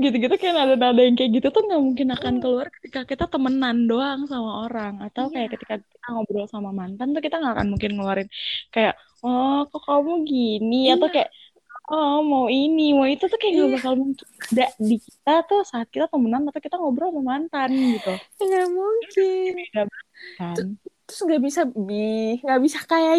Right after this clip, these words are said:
Speaker 2: gitu. Nggak
Speaker 1: Nggak
Speaker 2: bisa.
Speaker 1: bisa.
Speaker 2: Iya, masa
Speaker 1: Nggak bisa, lo
Speaker 2: mantan?
Speaker 1: siapa? Gitu.
Speaker 2: Iya.
Speaker 1: Kayak masih manggil Bi. Tapi gue,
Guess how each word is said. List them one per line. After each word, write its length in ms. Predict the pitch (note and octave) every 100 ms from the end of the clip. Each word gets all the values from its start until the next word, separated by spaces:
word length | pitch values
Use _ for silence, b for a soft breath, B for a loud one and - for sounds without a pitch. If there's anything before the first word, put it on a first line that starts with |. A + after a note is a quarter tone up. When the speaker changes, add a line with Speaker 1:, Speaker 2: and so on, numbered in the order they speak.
| C4+
Speaker 2:
gitu. 480 | D4 F4+ A4 - G4 F4
Nggak 240 | E4+ E4
Speaker 1:
Nggak 20 | D4
Speaker 2:
bisa. 560 | D4+ G4+ A4 - F4
Speaker 1:
bisa. 0 | D#4 D4+ D4 D4 C#4+ C#4 - - C#4 C#4+ -
Speaker 2:
Iya, 140 | C4+ C4 B3
masa 80 | D4
Speaker 1:
Nggak 140 | C4+ B3+
bisa, 220 | C#4+ D4
lo 0 | -
Speaker 2:
mantan? 380 | - F4+ G3+ G3+ A3
Speaker 1:
siapa? 720 | B3 D4+ E4+ - _ _ D#4+ D#4 D#4 B B B B
Gitu. 240 | - C#4+ D4 E4+
Speaker 2:
Iya. 140 | E4+ D#4+ -
Speaker 1:
Kayak 180 | D4+ - -
masih 300 | C#4 C#4 C#4+
manggil 400 | C#4 C#4 C#4 C#4 D4
Bi. 120 | B3+ C4+
Tapi 240 | A#3+ C4 C#4+ - - _ _ _ _
gue, 200 | G#3+ A#3+